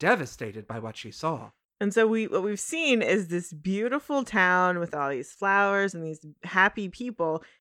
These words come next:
Speaker 2: And now it is completely broken down and bare.
Speaker 1: And gray.
Speaker 2: It's just gray and dismal. "What happened here?"
Speaker 1: The Empress happened. She makes every pony work day and night on her palace.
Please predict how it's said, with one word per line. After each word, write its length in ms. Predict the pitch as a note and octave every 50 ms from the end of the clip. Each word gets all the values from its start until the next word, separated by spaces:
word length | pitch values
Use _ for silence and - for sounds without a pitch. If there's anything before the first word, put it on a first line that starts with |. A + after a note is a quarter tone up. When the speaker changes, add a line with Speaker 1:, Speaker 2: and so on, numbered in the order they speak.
| _ _ -
Speaker 2:
And 200 | E3 F3 F3 F#3
now 380 | F#3+ G#3 A#3 B3 A3+ F#3+ F3+ F3
it 180 | - - E3+ E3+
is 120 | E3 -
completely 920 | - - - G3+ F#3 - - - - - G3+ G3+ G#3+ A3 G#3 E3+ G3+ A3 G3+
broken 420 | E3 F#3 F3+ E3+ D#3+ F3+ E3 D#3
down 280 | D3+ D#3 C#3+ C#3+ C#3+ B2+
and 240 | A#2+ C#3+ C#3+ C#3 C3 _ _ -
bare. 640 | D3+ C#3 C3 B2 A2+ G#2+ G2 - - E2+ - - _ _ -
Speaker 1:
And 400 | D3 D3 D#3 E3 D#3+ D#3+ D#3 - - _
gray. 540 | - B2 A#2 A2+ B2 A2+ - - - - - _ _ _ -
Speaker 2:
It's 340 | E3+ E3 D#3 D#3 - - -
just 260 | - E3 D#3+ - C#3+ -
gray 640 | - D3 C#3+ D#3+ D#3+ D3+ D3 D3 D3 D3 D3 C#3+ -
and 160 | C3+ D3 C#3
dismal. 800 | - D3 C#3 B2+ - - D3 B2 - - - E2+ - - - - _ _ _ _ -
"What 140 | C#4+ C#4+ C4
happened 500 | C4 B3+ C4+ E4 A#4 - - D#4 B3 F#3
here?" 480 | - - F#3+ F#3+ F3 F3 E3 E3 E3+ _ _ _ _ _ -
Speaker 1:
The 180 | - G#2+ A2+ C3+
Empress 400 | G#3 C4+ C4 - E3+ D3 - -
happened. 480 | C#3 C3 A2+ G#2 - C3+ B2+ A#2+ A2 - _ _ _ _ _
She 180 | - - D#3 F3
makes 280 | F3+ G3 F3+ - -
every 220 | G3+ F#3+ E3+ G#3 F3+
pony 300 | - - F#3 E3+ E3+ E3
work 280 | D3+ C#3 D#3+ C#3+ - -
day 240 | - E3 F3 F#3+ F3+
and 120 | E3+ D3+ D3
night 200 | D#3+ F3+ F#3 D#3
on 140 | C#3+ C3+ C3+
her 80 | C3
palace. 560 | - - - D#3+ F3 D#3+ C#3+ C3 B2+ - -